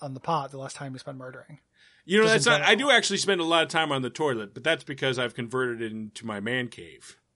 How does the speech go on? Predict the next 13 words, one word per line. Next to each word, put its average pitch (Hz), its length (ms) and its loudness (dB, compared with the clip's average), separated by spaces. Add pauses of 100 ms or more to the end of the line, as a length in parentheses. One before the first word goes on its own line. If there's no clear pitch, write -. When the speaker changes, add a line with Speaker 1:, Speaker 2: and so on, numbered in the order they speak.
(380)
Speaker 1:
Oh, 208 640 4 (140)
what's 208 160 -2
in 294 80 -2
your 269 100 0
man 285 200 0
cave? - 260 -16 (460)
Speaker 2:
Toilet. 147 340 -2 (800)
Speaker 1:
Ah, 165 300 2
okay. 143 260 -6 (640)
It's - 100 -12
a 156 300 -4 (1040)
the, 196 220 -4
uh, 185 260 -2